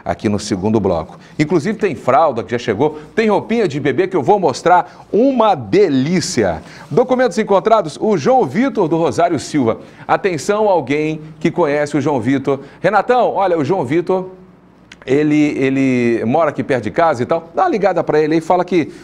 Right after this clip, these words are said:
os documentos estão conosco aqui na portaria da emissora, tá? E sempre em horário comercial.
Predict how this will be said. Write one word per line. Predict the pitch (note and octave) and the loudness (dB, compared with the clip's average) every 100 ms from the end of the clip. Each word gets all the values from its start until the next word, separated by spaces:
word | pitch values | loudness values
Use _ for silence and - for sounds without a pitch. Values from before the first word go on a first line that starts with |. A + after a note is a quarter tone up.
| - | -4
os | B2+ B2 | -2 0
documentos | D#3 C#3+ D3 | -2 -4 -6
estão | D3 E3+ | -2 -2
conosco | D#3+ F3 C3+ C3+ C#3+ | 0 2 2 0 -4
aqui | - C#3 C#3 - - | 0 -2 -2 -16 -4
na | A#2+ | -4
portaria | A#2+ C3+ C3+ B2+ B2+ C3 | 0 -4 -2 -2 0 -2
da | A2 B2+ | -2 -2
emissora, | C3+ A#2+ - G2 E2+ E2+ | -2 -4 -2 -2 -2 0
tá? | A#2+ B2 | 0 0
E | |
sempre | - C#3 C#3+ | -4 -4 0
em | |
horário | B2 A#2 A#2 | 0 0 0
comercial. | A#2 A#2+ A#2 G2+ E2 | -2 -2 0 -2 -2